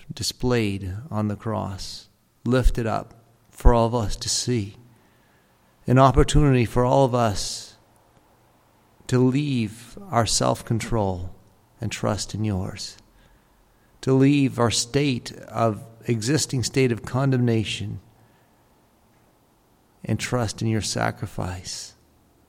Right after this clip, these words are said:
to come to the light, even though it exposes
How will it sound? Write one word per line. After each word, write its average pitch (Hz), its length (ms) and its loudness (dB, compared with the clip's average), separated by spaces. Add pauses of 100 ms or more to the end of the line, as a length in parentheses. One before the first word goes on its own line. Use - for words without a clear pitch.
(1600)
to 123 100 -6
come 131 320 0
to 117 140 -6
the 117 100 0
light, 110 480 -2
even 120 320 -2
though 120 160 4
it 117 80 2
exposes 117 840 0